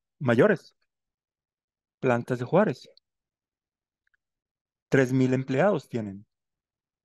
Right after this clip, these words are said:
Decidieron apoyar la iniciativa del Observatorio del Agua de la región. El primer pensamiento fue,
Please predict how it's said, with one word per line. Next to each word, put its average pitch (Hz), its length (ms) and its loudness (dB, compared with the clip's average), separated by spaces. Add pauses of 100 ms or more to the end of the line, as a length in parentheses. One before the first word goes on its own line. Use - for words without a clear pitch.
(3500)
Decidieron 107 640 -2
apoyar 107 720 -6 (180)
la 135 120 -6
iniciativa 107 580 -6
del 165 140 -2
Observatorio 104 600 -4
del 101 140 -6
Agua 101 200 -4
de 104 40 -8
la 98 100 -6
región. 98 380 -6 (1800)
El 117 220 -4
primer 117 340 0
pensamiento 117 640 -6
fue, 135 360 -4